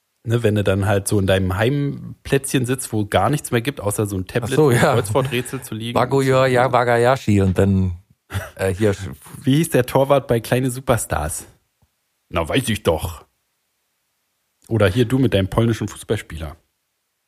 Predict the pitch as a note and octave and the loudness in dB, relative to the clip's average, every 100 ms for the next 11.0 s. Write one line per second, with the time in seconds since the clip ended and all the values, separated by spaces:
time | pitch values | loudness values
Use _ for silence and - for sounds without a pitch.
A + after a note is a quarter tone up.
0 | _ - D#3+ E3+ E3+ D#3+ D3+ D3 D#3 D3+ | _ 2 4 4 4 4 4 2 4 4
1 | A2+ F#2 - - _ _ _ _ _ - | 4 2 -4 -20 _ _ _ _ _ -14
2 | F#2 F2+ G#2 D3 C#3 C#3 C#3 C#3 C3+ _ | -10 -4 -2 -2 -4 -6 -4 -6 -8 _
3 | _ _ - - A#2+ A2 A2 - G#2 E2+ | _ _ -18 -6 -4 -4 -6 -6 -4 -4
4 | C#2 - - - - G2+ A2+ B2+ G2 F#2 | -8 -14 -10 -4 2 4 4 2 2 2
5 | F2+ F2 D2 - C3+ D3+ F3+ D#3 C#3 B2 | 2 0 -2 2 2 4 2 -2 -4 -4
6 | A2+ G#2 - B2 A2+ E2+ D#2 D#2+ _ _ | -6 -8 -6 -4 -4 -6 -10 -14 _ _
7 | _ - F#2+ G2+ G#2+ - B2+ A#2 A#2 G#2 | _ -10 -6 -6 -6 -4 -2 0 0 0
8 | B2 - C3 A2+ A2 G#2+ A#2+ - - - | -2 0 -2 0 2 4 4 2 -12 -12
9 | - G#2+ - - A#2 B2+ B2+ A#2+ A#2 A2 | -4 -2 -2 2 2 4 2 2 2 2
10 | F#2 A2+ G#2 G2 - A#2 G#2 E2+ - - | 2 2 2 0 -2 -4 -2 -6 -6 -12